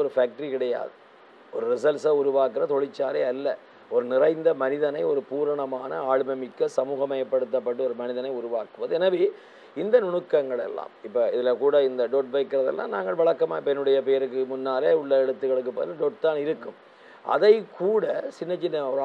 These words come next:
ஆய்வு ரீதியான வேறுபாடுகள். ஆகவே நல்ல ஒரு, ஒரு மிக நீண்ட நேரம்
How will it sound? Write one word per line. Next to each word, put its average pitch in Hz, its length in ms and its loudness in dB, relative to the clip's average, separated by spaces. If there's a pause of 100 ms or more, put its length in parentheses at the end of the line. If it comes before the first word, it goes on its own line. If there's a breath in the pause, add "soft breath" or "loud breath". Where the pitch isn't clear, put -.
ஆய்வு 165 220 2
ரீதியான 143 480 -4 (120)
வேறுபாடுகள். 117 720 -6 (120)
ஆகவே 123 320 0 (380)
நல்ல 120 220 -4 (580 loud breath)
ஒரு, 123 140 2 (360)
ஒரு 120 160 -6 (220)
மிக 131 180 2
நீண்ட 151 340 -2
நேரம் 165 380 4